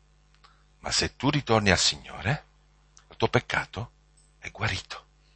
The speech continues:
è perdonato. L'accusatore delle anime nostre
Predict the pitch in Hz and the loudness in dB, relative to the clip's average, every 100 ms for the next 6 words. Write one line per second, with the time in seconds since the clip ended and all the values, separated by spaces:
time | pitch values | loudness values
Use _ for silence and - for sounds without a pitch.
0 | _ _ _ _ _ _ _ - _ _ | _ _ _ _ _ _ _ -20 _ _
1 | _ 95 - 113 95 113 98 87 - - | _ -8 -2 0 0 -2 -4 -6 -10 -20
2 | - _ _ _ _ _ _ _ _ _ | -20 _ _ _ _ _ _ _ _ _
3 | _ - 107 - - 139 123 - 143 147 | _ 6 8 8 2 6 6 8 8 8
4 | 101 92 95 87 78 76 - - - - | 8 6 6 4 -2 -4 -6 -8 -8 -12
5 | 113 | -16